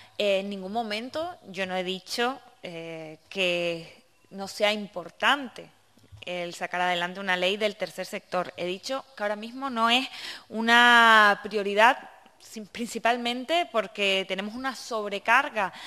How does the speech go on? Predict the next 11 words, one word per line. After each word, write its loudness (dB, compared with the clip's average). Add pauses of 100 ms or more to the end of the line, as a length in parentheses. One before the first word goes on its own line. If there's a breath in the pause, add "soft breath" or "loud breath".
(240 loud breath)
eh, 2
de, 0
de -6
trabajo 2
para 2
sacar 0 (140)
adelante -2
todo -2
el -4
calendario 4
legislativo -2